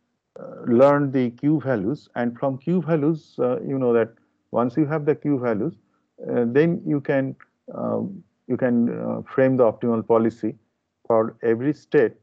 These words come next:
uh, you find out which action is giving the maximum return, and, uh,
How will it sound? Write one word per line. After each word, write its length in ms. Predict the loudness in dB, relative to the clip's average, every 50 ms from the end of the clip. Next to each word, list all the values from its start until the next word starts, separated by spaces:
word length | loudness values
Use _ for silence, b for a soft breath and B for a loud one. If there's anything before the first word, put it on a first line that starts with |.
| _ _ _ _ _ _ -16
uh, 360 | -12 -10 -10 -8 -8 -10 -12 -14 -20 _ _
you 160 | -6 -4 -4
find 300 | -4 -4 -4 -2 2 2
out 220 | 4 2 2 0 -2
which 220 | -6 -6 -6 -10 -12
action 380 | -12 -12 -12 -10 -8 -6 -6 -6
is 160 | -6 -8 -8
giving 400 | _ -6 -6 -4 -4 -6 -6 -4
the 100 | -4 -4
maximum 420 | -4 -6 -10 -12 _ _ -6 -6 -4
return, 340 | -6 -6 -8 -10 -14 -14 -16 -20 _ _ _ _ _ _ _ -10
and, 320 | -8 -6 -6 -6 -6 -8 _ _ _ _ _ _ _ _ -14
uh, 200 | -14 -12 -12 -14